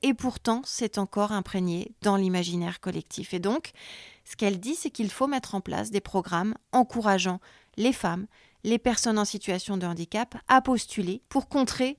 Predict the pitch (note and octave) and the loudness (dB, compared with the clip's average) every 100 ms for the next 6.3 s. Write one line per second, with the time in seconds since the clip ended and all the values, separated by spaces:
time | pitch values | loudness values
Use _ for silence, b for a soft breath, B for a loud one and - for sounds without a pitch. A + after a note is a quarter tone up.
0 | G3+ - A#3 G#3 - A3 F#3 F3+ F#3 F#3 | -6 0 2 2 0 -2 0 0 0 0
1 | E3+ E3 - - - - B B B - | 0 -4 -6 -10 -12 -20 B B B -4
2 | G3+ G#3+ F#3+ F#3 A#3 C4+ - A#3 G#3+ G#3 | 2 4 4 2 2 0 -2 -2 2 2
3 | - G3 F#3+ G#3 A3+ G3+ - F3+ F3 F#3 | 2 -2 0 -2 -2 -2 -2 0 0 0
4 | F3+ E3+ G#3+ G#3 A3+ - G3+ F#3+ A3+ G3 | -2 2 2 2 -4 -6 -6 -8 -6 -6
5 | F3+ - F3+ - F#3+ G3 G3+ F3+ D#3+ F#3+ | -4 -4 -4 0 2 2 0 -2 -4 -4
6 | F3 - E3 | -8 -6 -8